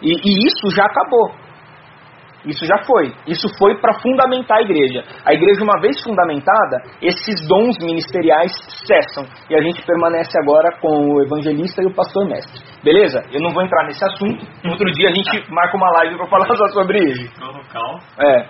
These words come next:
Speaker 1: entrou no caos, estourou
Speaker 2: Ah,
Speaker 1: a
Speaker 2: mas
Speaker 1: bomba e eu saio e deixo mortos e
Speaker 2: eu
Speaker 1: feridos pra
Speaker 2: penso
Speaker 1: trás.
Speaker 2: assim, acho que se a...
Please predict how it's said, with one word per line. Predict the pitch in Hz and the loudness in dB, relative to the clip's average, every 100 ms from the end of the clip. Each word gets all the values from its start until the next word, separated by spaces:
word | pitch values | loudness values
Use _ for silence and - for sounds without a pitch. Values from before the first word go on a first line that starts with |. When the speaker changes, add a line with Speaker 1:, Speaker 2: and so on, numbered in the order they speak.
| - | -10
Speaker 1:
entrou | 139 135 156 | -8 0 2
no | 156 | 2
caos, | 143 147 165 | 2 2 2
estourou | - 160 156 | 2 4 4
Speaker 2:
Ah, | |
Speaker 1:
a | 151 | 4
Speaker 2:
mas | |
Speaker 1:
bomba | 147 160 175 | 2 2 2
e | |
eu | 185 | 0
saio | 185 170 170 175 | 0 2 2 2
e | |
deixo | 170 175 | -2 -4
mortos | 180 165 170 | 0 0 0
e | 170 | -8
Speaker 2:
eu | - | -2
Speaker 1:
feridos | 175 160 143 | 0 0 -2
pra | 127 | -8
Speaker 2:
penso | 165 | -8
Speaker 1:
trás. | 147 123 | -8 -8
Speaker 2:
assim, | 113 98 92 - - | -10 -20 -20 -20 -16
acho | 110 113 | -14 -14
que | - | -16
se | |
a... | - | -10